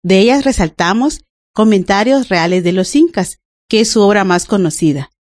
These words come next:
y en ella cuenta la historia del pasado de la cultura inca, sus orígenes, su organización social, mitos y leyendas. Vamos a leer un fragmento. Ubíquese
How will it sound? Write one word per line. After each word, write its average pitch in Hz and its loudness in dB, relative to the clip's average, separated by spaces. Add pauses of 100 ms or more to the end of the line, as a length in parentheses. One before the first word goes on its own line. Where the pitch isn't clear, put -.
(140)
y 226 2
en 220 2
ella 233 0
cuenta 233 0
la 233 2
historia 190 -2
del 226 0
pasado 196 0
de 240 2
la 170 0
cultura 175 -2
inca, 175 0
sus 226 -2
orígenes, 294 2 (680)
su - -2
organización 202 0
social, 233 -2 (540)
mitos 254 2
y 180 0
leyendas. 143 -4 (1000)
Vamos 233 0
a 190 0
leer 185 0
un 214 2
fragmento. 165 -2 (340)
Ubíquese 247 -2